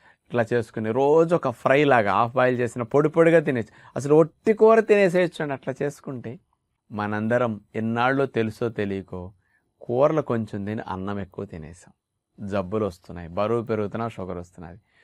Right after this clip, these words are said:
ఇప్పుడు కూరలు ఇంత పెట్టుకోండి అన్నంలాగా. ఎప్పుడన్నా కావాలంటే అన్నం బదులు ఒక్క పులక, రెండు పులకాలతో దీన్ని పంపించే ప్రయత్నం చేయండి. విలువలు పోకుండా వెళితే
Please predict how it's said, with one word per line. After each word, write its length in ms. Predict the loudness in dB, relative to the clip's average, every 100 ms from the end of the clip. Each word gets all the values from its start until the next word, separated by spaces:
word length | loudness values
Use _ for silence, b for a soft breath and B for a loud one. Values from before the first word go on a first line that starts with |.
| b b
ఇప్పుడు 340 | -8 0 2 2 0 -10 _ _ _ _ _ _ _ _
కూరలు 460 | 0 6 6 6 4
ఇంత 160 | 2 0
పెట్టుకోండి 480 | -4 -4 -2 -2 -2
అన్నంలాగా. 560 | -6 -8 -8 -10 -12 -18 _ _ _ _
ఎప్పుడన్నా 400 | -10 -6 -6 -6
కావాలంటే 420 | -4 -2 -2 -4
అన్నం 260 | -6 -6 -6
బదులు 220 | -4 -4
ఒక్క 160 | -6 -8
పులక, 320 | -10 -8 -4
రెండు 240 | -4 -4 -8
పులకాలతో 540 | -12 -10 -10 -6 -6 -6 b -6
దీన్ని 280 | 0 2 2
పంపించే 520 | 0 0 -2 -4 -8
ప్రయత్నం 480 | -8 -10 -12 -14 -16
చేయండి. 460 | -16 -16 -16 -20 -20 _ _ _ -10
విలువలు 380 | -4 0 0 2
పోకుండా 440 | 2 2 2 4
వెళితే 260 | 4 2